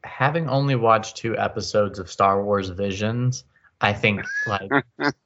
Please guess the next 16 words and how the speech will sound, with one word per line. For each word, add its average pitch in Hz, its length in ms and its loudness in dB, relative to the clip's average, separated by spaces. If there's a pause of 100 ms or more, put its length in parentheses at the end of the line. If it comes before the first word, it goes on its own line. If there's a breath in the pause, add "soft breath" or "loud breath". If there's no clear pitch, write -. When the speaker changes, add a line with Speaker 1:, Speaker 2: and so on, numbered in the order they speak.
(160)
Speaker 1:
they 120 100 4
should, 107 400 -6
they 107 140 2
should 104 320 -4
do, 101 500 -4 (200)
like, 98 280 -4
anime. 98 600 -4 (1000)
Like, 113 220 4
and 135 120 4
I've 139 120 4
only 165 240 4
read, 135 300 4
I 117 100 0
probably 160 400 -2
read 113 560 0 (960)
twelve 123 840 0